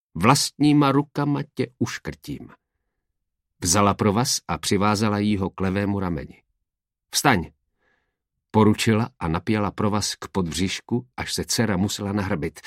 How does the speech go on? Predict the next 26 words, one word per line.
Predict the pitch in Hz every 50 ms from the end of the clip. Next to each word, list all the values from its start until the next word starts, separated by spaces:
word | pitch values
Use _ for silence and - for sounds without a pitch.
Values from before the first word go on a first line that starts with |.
| - - - - _
a | 95 95
připevnila | - - - 117 - - 117 104 113 110 104 104 104
jí | 104 104 101 92
ho | 95 95
k | - _ -
levému | 90 98 95 101 98 101 98 101 101
stehnu. | - - - 92 76 73 76 - - - _ _ _ _ _ _ _ _ _ _ _ _ _ _ _ _ _ _ _
„Bude | - 110 117 113 127 123
to | 123 - 127 123
tajemství | 123 - 139 139 139 139 143 135 - - - 117 127 127 131 131 127 127 -
mezi | 110 113 107 85 101 104
námi | 101 104 113 117 117 117 120 120
dvěma.“ | 113 110 98 101 90 80 73 69 - - _ _ _ _ _ _ _ _ _ _ _ _ _ _ _ _ _ -
Ze | - - 110 107
zásuvky | 98 110 107 104 - - 110 101 - - - 131
vytáhla | 127 123 95 - 104 92 92 87 92 92
volné | 87 85 92 92 90 90 87 85
šaty | - - - 95 - - 110 101
s | - -
vybledlými | 95 98 85 85 90 87 80 87 90 87 85 85 80
kytičkami, | - - 80 - 95 - - - - 98 95 101 104 107
které | - - - - 82 82 80 76 -
ušila | 101 - - - 98 90 87 90 90 - -
ze | - 85 92 90
zbytku | 80 80 73 90 85 - - 90
látky, | 87 85 82 82 - - - 107